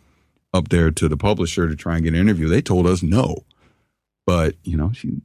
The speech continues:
left little key details in there on, on how to actually find out where these, these people are. And we,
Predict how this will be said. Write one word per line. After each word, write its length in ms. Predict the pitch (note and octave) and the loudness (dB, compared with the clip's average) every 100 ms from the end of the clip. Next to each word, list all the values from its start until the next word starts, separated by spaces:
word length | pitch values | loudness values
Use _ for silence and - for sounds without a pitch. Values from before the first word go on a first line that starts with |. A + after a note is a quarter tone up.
| - | -4
left 220 | C#3 C3+ | -2 0
little 220 | C3 C3 | 2 2
key 240 | A#2 - C#3 | 2 0 2
details 600 | A#2+ D3 - G#2+ G2 G2+ | 2 2 2 4 4 4
in 140 | G2+ | 4
there 180 | G2 G2+ | 4 4
on, 240 | F#2+ F#2+ F#2 | 2 2 2
on 140 | F#2 | 2
how 180 | G#2 A2 | 2 2
to 120 | G2 F2 | 0 0
actually 340 | G#2 G2 - | -2 -2 -2
find 260 | F2+ A2 G2 | 0 0 0
out 100 | D#2 | 0
where 160 | F#2+ F#2 | 2 2
these, 260 | F2 F2 - | 0 -2 -2
these 140 | E2 | -2
people 300 | - F2+ F2+ | 0 0 2
are. 280 | C3+ G#2 F2+ - - _ _ - | 2 0 -2 -8 -20 _ _ -4
And 500 | G2 F2+ F2 F2 D2+ _ _ - - | -2 0 2 0 -2 _ _ -20 -6
we, 200 | D#2+ D2+ | -2 0